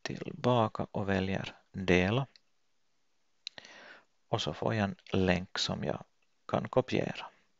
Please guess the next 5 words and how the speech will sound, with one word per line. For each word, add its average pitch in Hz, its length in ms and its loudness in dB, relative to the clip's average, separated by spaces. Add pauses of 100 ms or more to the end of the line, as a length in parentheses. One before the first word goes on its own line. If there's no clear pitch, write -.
(3500)
Och 123 160 2
länken 95 500 2
använder 90 460 2
jag 107 160 4
då 90 140 4